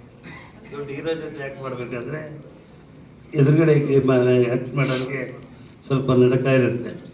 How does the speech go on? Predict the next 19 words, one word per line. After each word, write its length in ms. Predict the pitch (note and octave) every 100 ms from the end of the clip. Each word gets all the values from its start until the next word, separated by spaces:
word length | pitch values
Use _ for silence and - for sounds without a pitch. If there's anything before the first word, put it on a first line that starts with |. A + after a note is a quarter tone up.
| - - - - - -
"ಏ, 180 | D#3 A2
change 260 | - D#3+ D#3
this 140 | C#3
fellow" 260 | C3 C3+ C3
ಅಂದ್ಬಿಡ್ತಾನೆ. 840 | C3 B2 A#2 B2+ A2 A2 - - - - - - -
ಹಂಗೆ 540 | C#3+ D#3+ A2+ G#2+ - - - - - - - - -
ಬೇಕಾದಷ್ಟು 560 | D#3 F3 G#3 G#3+ -
ಸನ್ನಿವೇಶಗಳು 680 | E3 F3 G3 F3 F#3 E3+ F3
ಅಲ್ಲಿ 360 | D#3 C#3+ C3+
ಕೂಡಿ 500 | - - - - G#3
ಬರುತ್ತೆ. 560 | F3 E3 - - - - - - - - - - - B2+
ನನಗೆ 300 | C3+ C#3+ C#3
ಎಕ್ಸ್‌ಪೀರಿಯನ್ಸ್ 540 | - E3 E3 D#3 D#3
ಇರೋದ್ರಿಂದ 380 | C#3+ C#3 C#3 C#3+ D#3+ D#3 - - - - -
ಇಷ್ಟೆಲ್ಲ 420 | C3+ B2 C#3 D#3
ನಾನು 280 | C#3 A#2 -
ಕಂಡಿದ್ದೀನಿ 600 | B2+ D3 C#3 - G#2+ G#2+ - - -
ಆ 20 | B2+
ಚಿತ್ರದಲ್ಲಿ. 640 | B2 - - C3 A#2 A2+